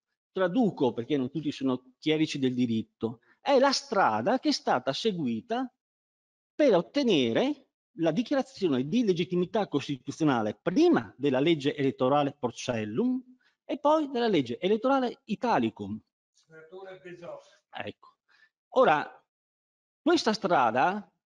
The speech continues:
Speaker 1: praticata con successo in materia elettorale, dove in gioco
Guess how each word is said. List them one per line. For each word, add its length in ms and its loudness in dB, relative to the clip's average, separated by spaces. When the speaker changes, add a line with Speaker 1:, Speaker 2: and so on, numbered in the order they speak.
Speaker 1:
praticata 880 0
con 200 2
successo 800 -4
in 120 2
materia 540 2
elettorale, 1120 2
dove 180 -2
in 80 0
gioco 480 -8